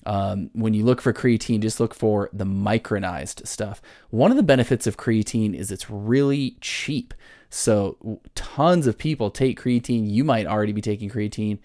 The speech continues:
Um, one of the reasons that people really like it is on, in terms of supplements, um, not only is it proven and absolutely works, but it's pretty inexpensive as well, which is cool. So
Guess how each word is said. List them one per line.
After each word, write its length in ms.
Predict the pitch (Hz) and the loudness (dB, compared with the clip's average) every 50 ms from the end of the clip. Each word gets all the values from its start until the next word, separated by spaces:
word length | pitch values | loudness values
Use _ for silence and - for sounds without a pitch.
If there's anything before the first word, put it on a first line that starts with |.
| - - - - - _ _ - | -14 -20 -20 -20 -20 _ _ -8
Um, 380 | - 107 101 98 101 101 101 - | -4 -4 -2 -2 -2 -2 -4 -4
one 260 | - 104 104 123 139 | -2 2 6 6 6
of 60 | 139 | 6
the 80 | 123 113 | 6 4
reasons 320 | 113 110 107 107 107 101 | 4 2 2 0 -2 -4
that 160 | 101 95 - | -4 -6 -4
people 240 | - 117 104 107 104 | -2 -4 -2 -2 -2
really 220 | 104 101 101 101 101 | -2 -2 -2 -2 -2
like 260 | 101 101 101 98 101 | -2 -2 -2 -4 -4
it 60 | 98 | -4
is 180 | 95 95 - - - - | -6 -6 -8 -10 -6 -4
on, 240 | 107 107 104 - - _ | -4 -4 -4 -6 -10 _
in 120 | - 110 104 | -8 -8 -4
terms 260 | - - 139 131 117 | -2 0 0 0 0
of 100 | 101 95 | -2 -4
supplements, 640 | - - - 120 113 - 101 104 101 98 95 - - - - - - - _ _ | -2 0 0 0 0 0 -2 -2 -2 -4 -4 -8 -12 -16 -20 -20 -20 -20 _ _
um, 240 | - 110 101 98 98 - | -4 -2 -2 -2 -4 -2
not 160 | 107 117 123 127 | 0 2 4 4
only 160 | 123 117 107 | 4 2 0
is 80 | 92 | 0
it 80 | - - | -4 -8
proven 520 | - - - 135 131 127 127 117 117 113 | -4 2 4 6 6 6 6 4 4 2
and 200 | - - - 90 - | 0 -2 -6 -6 -2
absolutely 640 | - 110 117 110 - - 110 110 110 85 95 95 | 0 0 0 0 0 -2 -2 -2 -2 -2 -4 -4
works, 320 | 98 104 107 107 101 - - | -2 0 0 0 0 -2 -6
but 160 | - 101 98 | -8 -6 -6
it's 100 | 101 - | -6 -8
pretty 300 | - - 143 120 104 98 | -6 -2 -2 0 0 -2
inexpensive 520 | 98 87 - - - 113 104 90 - - | -4 -6 -8 -8 -6 -6 -6 -6 -8 -12
as 120 | - - - | -14 -12 -10
well, 220 | 85 87 - - | -8 -8 -8 -10
which 160 | - - - - | -14 -14 -16 -14
is 100 | - - | -14 -10
cool. 380 | - - 127 104 80 - - - | -6 -4 -4 -4 -4 -6 -12 -14
So 420 | - - - 131 110 - - - | -8 -2 2 2 2 2 0 -10